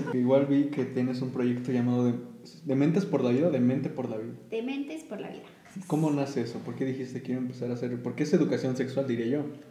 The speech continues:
Speaker 1: Sí, es... fíjate que es un canal como para adolescentes, ¿no?
Speaker 2: Para los chavos.
Speaker 1: Para los chavos. Am, siento que nace más que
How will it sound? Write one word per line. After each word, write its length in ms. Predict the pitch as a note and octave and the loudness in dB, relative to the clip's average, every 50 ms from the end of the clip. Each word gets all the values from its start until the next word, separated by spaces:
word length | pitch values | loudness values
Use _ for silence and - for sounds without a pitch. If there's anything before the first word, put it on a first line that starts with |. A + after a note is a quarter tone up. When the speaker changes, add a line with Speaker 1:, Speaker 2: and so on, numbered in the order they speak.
| - - | -20 -20
Speaker 1:
Sí, 200 | - - - - A4+ G#4+ G#4+ - | -20 -12 -4 -2 -2 -2 -2 -4
es... 400 | - - - - - - - - - D#4+ | -10 -12 -14 -16 -18 -20 -20 -20 -20 -14
fíjate 300 | - A4 A4 C#5+ - D#5+ | -8 -6 -6 -4 -6 -6
que 60 | - F#4 | -8 -8
es 80 | F4 E4+ | -6 -4
un 120 | F#4 F#4+ | -4 -4
canal 680 | E4+ - A#3 G3+ F#3+ F#3+ F#3+ G#3 A3+ B3 C4+ C4+ - - - - - - - - _ _ _ | -4 -4 -4 -2 -2 -2 -4 -4 -4 -4 -6 -6 -8 -12 -16 -20 -20 -20 -20 -20 _ _ _
como 320 | - - G#3+ G3 F#3+ F#3+ | -12 -8 -6 -6 -6 -6
para 260 | G3 F#3+ F#3 F3 F3 F#3+ | -6 -6 -6 -4 -4 -6
adolescentes, 760 | F#3 F3+ F3+ F3 F3+ F3+ G3+ G3 F#3+ F3+ - - - - - | -6 -6 -6 -6 -6 -6 -6 -6 -6 -6 -8 -12 -14 -12 -10
¿no? 320 | G3 A3 B3 D#4 F#4+ - - - - - | -10 -10 -10 -12 -12 -14 -18 -20 -20 -14
Speaker 2:
Para 180 | - - A2 G2 | -12 -10 -10 -10
los 120 | - - | -10 -12
chavos. 520 | - - - - - - - - - - - | -14 -14 -14 -14 -14 -16 -18 -20 -20 -16 -12
Speaker 1:
Para 220 | A3 G3+ G3 F#3+ | -8 -8 -8 -8
los 140 | G3+ F#3+ - | -8 -10 -12
chavos. 500 | - - G#3 F#3+ - - G3+ - - - - - - - _ - - - - - - - _ _ _ _ _ _ - | -12 -10 -10 -10 -10 -10 -14 -16 -18 -20 -20 -20 -20 -20 _ -20 -20 -20 -20 -20 -20 -20 _ _ _ _ _ _ -12
Am, 520 | G#3+ G#3+ G#3 G#3+ A3+ G#3+ G3+ G3+ G3+ G3+ - - - - _ _ - | -10 -10 -8 -8 -6 -6 -6 -6 -6 -8 -10 -12 -20 -20 _ _ -20
siento 280 | G#3+ - E4 F4 F4+ A4+ A#4+ A#4+ | -14 -10 -10 -8 -8 -8 -8 -6
que 100 | - G3+ | -4 -4
nace 560 | F#3+ F#3+ G3+ A3 B3 B3 - - D#4+ D#4+ E4 | -2 -2 -4 -4 -6 -8 -10 -8 -8 -8 -6
más 680 | D#4 A3+ G#3+ G3 G3+ G3+ - - - - - - - _ - | -6 -6 -6 -8 -8 -10 -12 -18 -20 -20 -20 -20 -20 _ -12
que 500 | - A3 A3 G#3 G3 F3+ F3 - - | -10 -8 -6 -6 -8 -8 -10 -12 -14